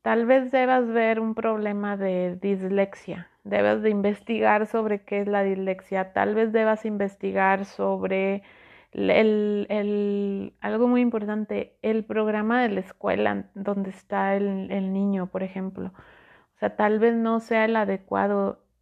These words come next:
y eso, mm, lo he aprendido. Muchas veces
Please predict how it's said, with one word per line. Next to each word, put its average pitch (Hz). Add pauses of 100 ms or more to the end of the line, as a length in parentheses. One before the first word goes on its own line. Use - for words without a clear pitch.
y 104
eso, 233
mm, 208
lo 208
he 208
aprendido. 214
Muchas 208
veces 233